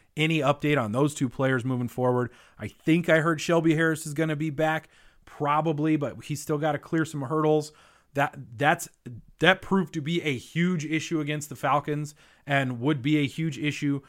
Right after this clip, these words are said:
against the Raiders. And so you're gonna need guys like Justin Simmons and Kareem Jackson to step up and, and try and force some turnovers. Uh,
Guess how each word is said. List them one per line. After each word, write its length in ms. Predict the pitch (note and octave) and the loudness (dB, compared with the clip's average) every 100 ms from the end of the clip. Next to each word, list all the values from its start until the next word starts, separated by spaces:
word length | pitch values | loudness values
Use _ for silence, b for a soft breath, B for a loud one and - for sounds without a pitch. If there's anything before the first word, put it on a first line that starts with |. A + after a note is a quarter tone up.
| _ _ - | _ _ -8
against 460 | C#3+ G2+ C#3+ C#3+ | -6 0 0 0
the 80 | D3+ | -2
Raiders. 460 | B2+ C3 C#3+ D3+ - | -2 0 0 -2 -4
And 160 | D3 C#3 | -6 -4
so 340 | - C#3+ C3 - _ _ _ _ | 0 0 0 -8 _ _ _ _
you're 240 | C#3+ C#3 F#3+ | -4 0 2
gonna 200 | A#3 G3+ | 2 0
need 240 | F#3+ F3+ | 0 2
guys 240 | D3+ E3+ | 2 2
like 100 | E3+ | 0
Justin 340 | B2+ D#3 D3+ D#3 | -2 -2 -2 -6
Simmons 320 | - D3 D#3 | -4 -2 -2
and 120 | D3 | -4
Kareem 300 | - C#3+ D3+ | -4 -2 -2
Jackson 500 | A#2+ A#2 B2 - D3+ | -2 -2 -2 -4 -6
to 100 | C#3+ | -6
step 340 | - - C#3 C3+ | -8 -4 -4 -2
up 220 | B2 D3+ | -4 -4
and, 100 | C3+ | -8
and 160 | C#3 C3 | -8 -8
try 220 | - B2 | -6 -6
and 100 | D3 | -6
force 240 | - E3 - | -4 -4 -4
some 120 | D#3 | -6
turnovers. 540 | - F3 E3+ F#2+ F#2+ - b b | -4 -2 -2 -4 -12 -16 b b
Uh, 80 | b | b